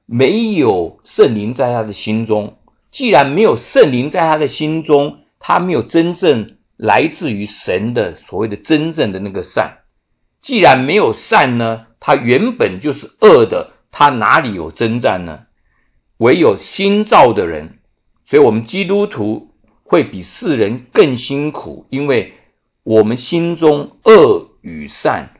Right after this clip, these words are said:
肉体与圣灵之间的大征战，在我们信主的那一天，已经真正的，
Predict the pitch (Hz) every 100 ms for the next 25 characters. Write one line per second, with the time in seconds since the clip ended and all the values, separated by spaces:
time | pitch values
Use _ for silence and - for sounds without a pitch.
0 | _ _ - 180 247 131 113 113 95 -
1 | - 87 - 190 131 98 110 123 143 143
2 | 143 139 127 104 90 _ 170 117 110 120
3 | 123 123 127 98 - _ - 151 110 92
4 | 85 92 - 208 131 107 95 90 92 110
5 | 120 120 120 107 104 107 _ - 82 98
6 | 107 - 151 110 107 135 95 85 80